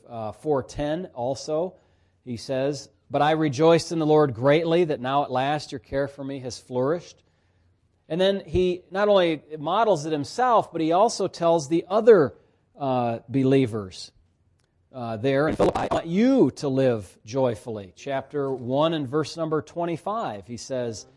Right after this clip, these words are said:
"Being confident of this, I know that I shall remain and continue with you all for your progress and" what?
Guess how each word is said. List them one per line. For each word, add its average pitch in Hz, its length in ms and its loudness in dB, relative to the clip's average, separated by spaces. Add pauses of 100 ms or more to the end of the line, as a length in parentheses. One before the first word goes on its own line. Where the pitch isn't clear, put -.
(220)
"Being 165 200 2
confident 170 500 -4
of 131 80 -6
this, 143 240 -4
I 147 140 -2
know 160 240 4
that 147 120 0
I 151 120 2
shall 156 260 -2
remain 147 400 -4
and 160 160 -8
continue 170 500 -6
with 156 300 -2
you 151 140 -4
all 135 280 2
for 147 200 -6
your 135 160 -2
progress 143 720 -4
and" 143 300 -10
what? 151 360 -2